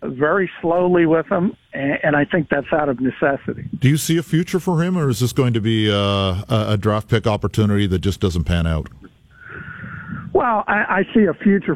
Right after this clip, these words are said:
Speaker 1: for him in this league. I, I, do I see a, a, a future as a starter? Probably not. Uh, I don't think he has that kind of upside.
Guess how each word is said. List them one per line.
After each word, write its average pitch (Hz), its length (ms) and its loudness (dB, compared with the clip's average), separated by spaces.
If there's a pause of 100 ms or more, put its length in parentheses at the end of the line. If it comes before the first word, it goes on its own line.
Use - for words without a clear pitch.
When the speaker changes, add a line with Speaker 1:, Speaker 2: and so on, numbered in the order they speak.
Speaker 1:
for 185 160 0
him 160 80 4
in 147 120 2
this 135 200 0
league. 160 500 2
I, 151 340 -2 (200)
I, 165 140 0
do 160 300 0
I 151 120 -2 (100)
see 180 140 -4
a, 151 140 0 (120)
a, 143 540 -8 (240)
a 135 120 -8
future 175 420 2
as 135 80 -4
a 127 120 -4
starter? 160 380 0
Probably 139 560 -2
not. 120 400 -2 (380)
Uh, 143 280 -4
I 160 120 2
don't 151 260 0
think 160 200 0
he 156 160 2
has 139 260 2
that 143 180 0 (100)
kind 156 280 2
of 135 100 0
upside. 151 560 -2